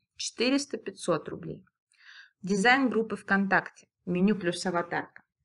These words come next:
Тысяча, полторы тысячи рублей. Конечно, это очень усреднённые цены, взятые на бирже фриланса. Да, цены невысокие, но для новичков такие заказы — отличный шанс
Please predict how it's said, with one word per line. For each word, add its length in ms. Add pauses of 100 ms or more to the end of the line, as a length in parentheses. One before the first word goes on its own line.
(480)
Тысяча, 520
полторы 460
тысячи 340
рублей. 340 (1080)
Конечно, 340
это 140
очень 360
усреднённые 720
цены, 440
взятые 360
на 140
бирже 320
фриланса. 760 (520)
Да, 420 (140)
цены 340
невысокие, 880
но 160
для 160
новичков 560
такие 320
заказы — 440
отличный 600
шанс 580